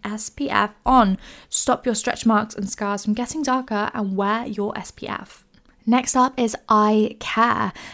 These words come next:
The skin around your eyes is literally the thinnest on your face. So that is where you are gonna show the first signs of aging. So even in your twenties, take care of your eyes and keep them looking healthy, and you will thank yourself later.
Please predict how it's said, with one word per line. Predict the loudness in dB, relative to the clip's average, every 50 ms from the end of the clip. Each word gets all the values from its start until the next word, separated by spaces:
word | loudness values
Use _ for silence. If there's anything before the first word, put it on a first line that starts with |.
| -6 -2
The | 2 2
skin | 4 2 4 4 6 6 6 6 6 6
around | 4 6 8 8 8 8 8 8 8
your | 6 4 4
eyes | 2 2 2 4 4 4 2 2 2
is | 0 0 2 2 4
literally | 4 4 2 2 0 2 2 2
the | 2 -2
thinnest | -8 -8 -4 -2 0 2 2 2 2 0 -2 0
on | 2 2
your | 2 2
face. | 0 -2 -2 -2 -2 -4
So | -6 -2
that | 0 0 0 2 0
is | 0 2
where | 2 2 2
you | 2 2 0 0
are |
gonna | 0 0 0 0
show | 0 -2 -2 -2 -2 0 0 0
the | 0 -2
first | -6 -6 _ -4 -4 -4 -4 -6 -10 -12 -12 -12
signs | -8 -6 -4 -2 -2 -2 -4 -6
of | -10 -10
aging. | -6 -4 -4 -4 -4 -4 -2 2 2 2 2 2 -4 -12 -14 -12 -6
So | -4 2 4 6 6 8 8 6 4 2
even | 0 0 2 2 4
in | 4 6 6
your | 4 4
twenties, | 2 0 2 4 4 2 2 2 0 0 0 2 0 0 0 -2 -4 -6 -8 -12 -20 -20 _ _ _ _ -6
take | -2 2 2 2 2 0
care | -4 -4 0 2 2 2
of | 2 0 0 0
your | 0 -2
eyes | -2 -6 -6 -6 -4 -4 -4 -4 -6 -6 -4
and | -6 -6 -6
keep | -6 -8 -10 -6 -4
them | -4 -2 -2
looking | -2 -2 -4 -4 -4
healthy, | -2 -2 -2 -2 -2 -2 -4 -4 -2
and | -2 -2 -2 -2 0
you | -2 -2
will | -4 -6
thank | -8 -8 -8 -8
yourself | -8 -6 -6 -6 -6
later. | -6 -8 -8 -10 -10 -10 -10 -12